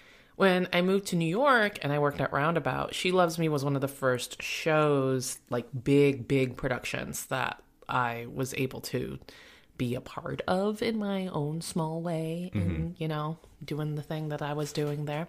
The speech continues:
Speaker 1: The She Loves Me is the musical version of The Shop Around the Corner. And I must have sold so many subscription packages <laughs> just saying, like, "It's The Shop Around the Corner. It's like You've Got Mail.
Speaker 2: Mm-hmm.
Speaker 1: You'll love it. Come watch it."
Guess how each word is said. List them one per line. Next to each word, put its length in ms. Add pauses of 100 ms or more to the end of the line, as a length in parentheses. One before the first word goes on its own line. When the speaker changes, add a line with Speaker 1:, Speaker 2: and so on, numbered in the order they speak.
Speaker 1:
The 100
She 140
Loves 220
Me 120
is 140
the 80
musical 840
version 560
of 460
The 80
Shop 300
Around 240
the 60
Corner. 420 (440)
And 520 (120)
I 320
must 340
have 380 (200)
sold 680
so 240
many 240
subscription 520
packages 720 (300)
<laughs> 300
just 280
saying, 380
like, 260
"It's 140
The 120
Shop 260
Around 160
the 80
Corner. 420
It's 180
like 200
You've 240
Got 240
Mail. 560
Speaker 2:
Mm-hmm. 200
Speaker 1:
You'll 220
love 240
it. 260
Come 220
watch 380
it." 240